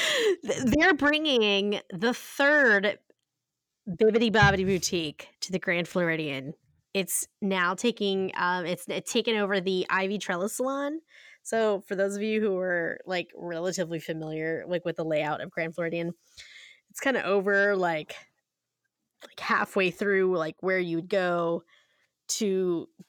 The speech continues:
catch the monorail from the Grand Floridian, and then about half, like, not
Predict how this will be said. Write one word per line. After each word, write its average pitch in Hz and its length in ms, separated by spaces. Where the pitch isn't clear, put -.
catch - 280
the 240 100
monorail 196 400
from 196 120
the 185 80
Grand 175 240
Floridian, 180 400
and 170 120
then 160 360
about 160 220
half, - 320
like, 190 220
not 185 220